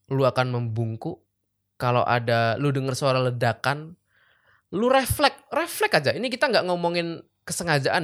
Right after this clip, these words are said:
ya. Lu refleks, lu pasti akan bungkuk, lu akan nunduk dan naruh tangan itu di atas kepala lu untuk ngelindungin kepala. Kalau lu lihat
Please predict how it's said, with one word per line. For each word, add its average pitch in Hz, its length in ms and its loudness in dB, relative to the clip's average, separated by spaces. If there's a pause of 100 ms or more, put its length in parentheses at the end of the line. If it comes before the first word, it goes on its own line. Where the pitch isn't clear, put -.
ya. 117 80 -4
Lu 247 160 -6
refleks, 240 640 -4
lu 233 160 -10
pasti 214 320 -4
akan 196 480 -2 (1040)
bungkuk, 139 640 -2
lu 175 160 2
akan 160 240 0
nunduk 135 320 -2
dan 165 320 2
naruh 151 400 2
tangan 156 320 0
itu 156 160 -4
di 156 80 -2
atas 135 240 0
kepala 113 400 0
lu 107 160 -4
untuk 113 160 -10
ngelindungin 110 400 -4
kepala. 98 400 -10 (2750)
Kalau 165 320 2
lu 214 160 0
lihat 156 480 2